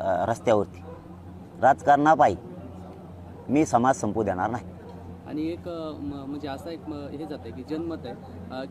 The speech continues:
Speaker 2: की जर तुम्ही माणूस उभा जर केला तर कुणी म्हणतं राष्ट्रवादीचा फायदा होईल, कुणी म्हणतं बीजेपीला फायदा होईल, म्हणजे, अ, असं बोललं जातं की तुम्ही एका पक्षाचं समजा काम करताय, असं या संदर्भातही तुम्ही काय सांगाल?
Speaker 1: त्याचं तर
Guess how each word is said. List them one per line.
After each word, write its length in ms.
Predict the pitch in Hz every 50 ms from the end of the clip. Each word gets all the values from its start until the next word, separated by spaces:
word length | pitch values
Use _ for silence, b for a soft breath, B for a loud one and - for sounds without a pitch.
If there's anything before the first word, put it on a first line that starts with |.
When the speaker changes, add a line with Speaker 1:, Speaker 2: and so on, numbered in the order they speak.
| -
Speaker 2:
की 100 | 165 170
जर 120 | 156 180 180
तुम्ही 600 | 156 - 180 180 185 180 165 - 139 165 165 147
माणूस 320 | 151 156 165 185 180 - 175
उभा 200 | 175 165 185 180
जर 160 | 175 175 156
केला 220 | - 135 123 127 127
तर 100 | - -
कुणी 180 | - 170 170
म्हणतं 260 | 165 170 170 - 175
राष्ट्रवादीचा 920 | 165 160 156 - - 170 165 160 156 165 160 - 170 160 160 156 147 143 143 135 -
फायदा 200 | 143 151 147 160
होईल, 220 | 151 139 151 147 143
कुणी 200 | - 147 151 151
म्हणतं 240 | 151 151 147 147
बीजेपीला 480 | 143 143 139 135 151 147 - 151 156 151
फायदा 280 | 135 139 139 139 135 143
होईल, 240 | 143 135 139 139 135 B B B B B - -
म्हणजे, 320 | 127 135 135 147 156 147
अ, 400 | - - 113 127 123 117 113 127
असं 160 | - - 180
बोललं 260 | 156 165 170 170 175
जातं 220 | 160 165 160 170 165
की 100 | 160 165 -
तुम्ही 200 | 165 165 160 165
एका 160 | 160 165 170
पक्षाचं 540 | 170 - 165 - - 180 170 - 170 170 165
समजा 260 | - - 151 151 160
काम 260 | 156 - 156 147 151
करताय, 340 | 139 131 123 123 - 107 113
असं 160 | 117 - 147
या 200 | 143 135 135 139
संदर्भातही 520 | 135 - 147 139 131 143 139 139 131 139 135
तुम्ही 220 | - 135 131 131
काय 160 | 123 123 117
सांगाल? 340 | 117 113 - 123 113 101 92
Speaker 1:
त्याचं 240 | 98 101 - 123 98
तर 60 | 98